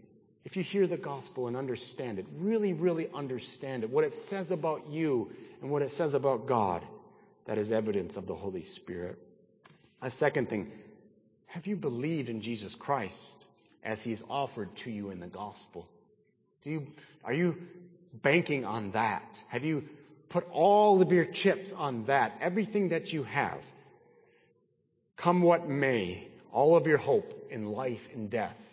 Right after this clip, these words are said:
is Jesus Christ. If so, that is the, that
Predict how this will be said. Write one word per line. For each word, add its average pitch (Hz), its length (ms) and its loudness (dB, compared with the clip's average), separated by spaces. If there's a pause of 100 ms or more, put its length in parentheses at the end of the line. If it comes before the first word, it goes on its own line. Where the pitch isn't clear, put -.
(400)
is - 120 -16
Jesus - 380 -10
Christ. - 400 -14 (760)
If - 180 -8
so, 135 400 -8 (840)
that 107 160 4
is 139 120 4
the, 131 220 -6 (800)
that 127 200 0